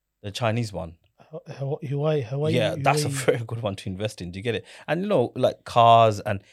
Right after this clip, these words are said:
Speaker 1: E Vs and stuff like that, like, you know, um, electric vehicles, batteries.
Speaker 2: You know the guy, uh, what's his name? Elon Musk sold a lot of shares recently, yeah?
Speaker 1: Yeah, yeah, that's what kind of plummeted all the Bitcoins and stuff like that,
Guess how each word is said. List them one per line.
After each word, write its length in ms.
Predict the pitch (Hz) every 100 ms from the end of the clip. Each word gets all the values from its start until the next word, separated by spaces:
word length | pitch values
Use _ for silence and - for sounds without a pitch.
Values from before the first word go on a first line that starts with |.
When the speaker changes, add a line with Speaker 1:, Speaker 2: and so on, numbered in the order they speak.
| _ _
Speaker 1:
E 200 | 123 123
Vs 420 | 117 123 120 110
and 120 | 95
stuff 260 | - 117 -
like 160 | 107 95
that, 260 | 104 - -
like, 240 | 92 90
you 80 | 107
know, 280 | 95 92 104 _ _ _
um, 420 | 98 95 92 92 90 _
electric 420 | - 110 - 107 95
vehicles, 640 | 113 110 - 90 78 - -
batteries. 640 | 104 123 - - 92 165
Speaker 2:
You 100 | 156
know 120 | 156
the 60 | 156
guy, 240 | 165 160
uh, 160 | 151 151
what's 100 | 139
his 100 | 151
name? 180 | 143 143
Elon 200 | 151 151
Musk 280 | 147 147 -
sold 180 | 156 139
a 40 |
lot 80 | 135
of 80 | 127
shares 260 | 160 139
recently, 340 | 127 117 135 123
yeah? 120 | 131 -
Speaker 1:
Yeah, 340 | 104 95 85 - _ _
yeah, 180 | 104 98
that's 240 | 113 120
what 220 | 117 107
kind 180 | - 107
of 160 | 95 87
plummeted 420 | 104 98 92 90
all 140 | 95
the 260 | 92 92 90
Bitcoins 500 | 107 95 - 85 87
and 120 | 87 85
stuff 260 | 95 -
like 120 | 87 85
that, 200 | 87